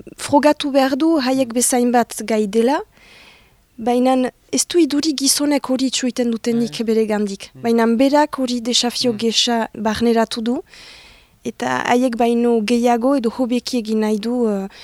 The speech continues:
Speaker 1: pixka bat bere buruari gai dela frogatzeko azken finean, ez eta gizoner frogatzeko. Hori da interesgarria. Liburuan bi, eh,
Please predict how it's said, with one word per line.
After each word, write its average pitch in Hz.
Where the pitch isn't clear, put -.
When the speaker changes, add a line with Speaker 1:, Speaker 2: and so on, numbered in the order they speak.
Speaker 1:
pixka 294
bat 320
bere 254
buruari 269
gai 240
dela 254
frogatzeko 233
azken 202
finean, 226
ez -
eta 254
gizoner 233
frogatzeko. 208
Hori 214
da 202
interesgarria. 202
Liburuan 262
bi, 240
eh, 202